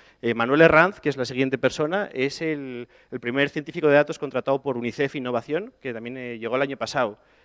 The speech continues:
Eh, Bruno, lo mismo en el World Bank, también llegó el año pasado.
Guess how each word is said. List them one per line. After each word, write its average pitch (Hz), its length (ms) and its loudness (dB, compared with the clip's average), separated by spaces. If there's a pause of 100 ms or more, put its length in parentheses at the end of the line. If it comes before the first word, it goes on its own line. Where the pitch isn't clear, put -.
(100)
Eh, 117 160 6
Bruno, 196 520 10 (280)
lo 127 160 0
mismo 156 320 -2
en 180 60 -2
el 143 80 2
World 127 240 4
Bank, 147 220 -2
también 123 260 -6
llegó 127 160 4
el 127 60 8
año 123 260 -2
pasado. 110 440 2